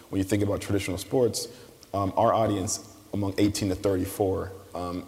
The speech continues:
is about ninety plus percent of our audience. Now, the most important part there is that our eighteen to thirty-four year old audience is up, um, about forty percent, fifty percent year over year. And the only two sports leagues that are up among eighteen and thirty-four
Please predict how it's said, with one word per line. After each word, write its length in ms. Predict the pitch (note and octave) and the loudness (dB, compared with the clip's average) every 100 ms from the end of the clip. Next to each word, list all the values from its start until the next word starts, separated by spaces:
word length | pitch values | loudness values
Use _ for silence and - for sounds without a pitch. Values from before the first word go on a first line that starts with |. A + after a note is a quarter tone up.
| - | -2
is 420 | G2 F#2+ F2 - | 0 2 0 -2
about 240 | E2+ F2 E2+ | -2 -2 -2
ninety 260 | F2+ F#2 | -4 -4
plus 200 | F2+ F#2 | -6 -8
percent 260 | - - F2+ | -8 -6 -4
of 80 | E2 | -4
our 100 | E2 | -6
audience. 360 | D#2 C#2+ - - - - | -8 -10 -10 -12 -16 -8
Now, 160 | G2 F#2+ | -2 0
the 40 | |
most 200 | G2+ G#2 | 0 0
important 340 | G2 - A2+ G#2 | 0 2 2 4
part 180 | F#2 F2+ | 2 2
there 160 | F2+ | 0
is 100 | F2+ | 0
that 160 | F2+ - | 0 0
our 240 | F#2+ F#2+ F#2 | 2 2 2
eighteen 240 | F#2+ F#2+ F2+ | 0 0 2
to 100 | F#2 | 2
thirty-four 300 | F#2 G#2 G2+ | 2 0 2
year 100 | F#2 | 0
old 80 | |
audience 400 | B1+ E2+ E2+ - | 0 -4 -6 -6
is 100 | D#2+ - | -2 2
up, 340 | G2 - - - - - - | 2 0 -16 -18 -20 -20 -8
um, 360 | F2+ F2+ F2+ E2+ - - - | -4 -4 -4 -6 -12 -20 -6
about 680 | F2+ F2 E2+ - - - - | 0 2 0 -4 -12 -18 -18
forty 320 | - G#2 F#2+ | -4 0 2
percent, 380 | F#2+ F#2 - F2+ | 0 -4 -4 -4
fifty 220 | - G#2 | -4 -4
percent 320 | F#2 F#2+ G2 - | -2 -2 -2 -2
year 160 | F2+ F#2 | 0 0
over 140 | F2 | 0
year. 260 | F2 F#2 A2+ - - - | -2 0 -2 -6 -20 -6
And 100 | F#2 | -2
the 60 | G2+ | 2
only 160 | A2+ | 2
two 200 | A2 A#2 | 2 0
sports 600 | A2 - G#2 E2 - - - | 0 2 2 2 -4 -6 -2
leagues 540 | G2 G2+ E2 E2 - - - | 2 2 2 -2 -6 -8 -6
that 140 | F#2 F2+ | 0 2
are 80 | - | 4
up 280 | A2 - - | 2 2 -2
among 160 | F#2 F#2 | -2 2
eighteen 240 | F#2+ G#2 | 2 2
and 80 | F2+ | 2
thirty-four 600 | F#2+ F2+ - F#2+ F2 | 2 2 2 2 2